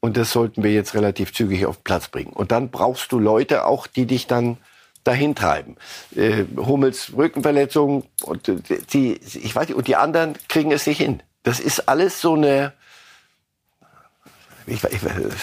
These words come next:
sorry, ich gebe auf. Ich, fast wollte ich gerade eine Schönwettermannschaft. Aber gegen Newcastle ist nicht Schönwetter, sondern da musst du gegenhalten. Da sind sie, haben sie die Zweikämpfe angenommen, haben sie alles mitgemacht. Jetzt fährst du nach Stuttgart.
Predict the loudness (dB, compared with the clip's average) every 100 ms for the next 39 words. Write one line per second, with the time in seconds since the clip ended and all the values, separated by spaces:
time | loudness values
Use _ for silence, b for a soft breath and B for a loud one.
0 | -4 0 2 2 2 0 2 0 0 -2
1 | 0 2 0 2 0 0 0 0 0 0
2 | 2 2 2 2 2 2 0 0 -2 B
3 | B -2 0 2 2 4 4 4 2 2
4 | -2 0 0 2 2 2 2 2 2 2
5 | 2 0 0 2 2 2 0 -2 -4 -16
6 | B B 0 0 2 0 2 2 2 0
7 | 0 2 2 2 0 0 2 2 2 2
8 | 2 2 2 2 0 -2 -2 -2 -4 -6
9 | B B B 0 0 0 -2 -2 0 0
10 | 0 0 -2 0 -2